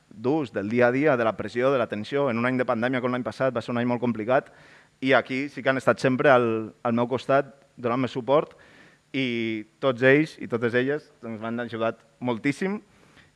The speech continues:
i els hi dono les gràcies i també que avui estigui aquí, també és gran part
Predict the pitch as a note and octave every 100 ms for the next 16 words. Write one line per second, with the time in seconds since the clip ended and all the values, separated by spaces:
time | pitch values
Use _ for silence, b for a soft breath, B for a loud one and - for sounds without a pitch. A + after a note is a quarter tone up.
0 | - C#3 B2+ A#2+ A2+ A2 G#2 G#2+ A2 G#2
1 | G#2+ G#2 A#2 A2+ A2+ A#2 D3 C#3+ D3 -
2 | - G#2 G#2 A#2 A#2 A#2+ B2+ B2+ B2+ A2+
3 | B2+ C#3+ - - A2+ A#2 A2 A2 A2+ B2+